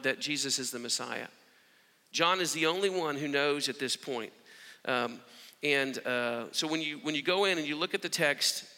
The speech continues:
this is a place probably where all of the commentators, all of the people who, who are scholarly, study the text, all of them agree at this particular point that what Jesus is doing in John chapter three is exactly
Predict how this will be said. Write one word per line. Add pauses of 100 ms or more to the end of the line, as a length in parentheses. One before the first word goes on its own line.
(120)
this
is
a
place
probably
where
all
of
the
commentators,
all
of
the
people
who, (280)
who
are
scholarly,
study
the
text,
all
of
them
agree (460)
at
this
particular
point
that
what
Jesus
is
doing (340)
in
John
chapter
three
is
exactly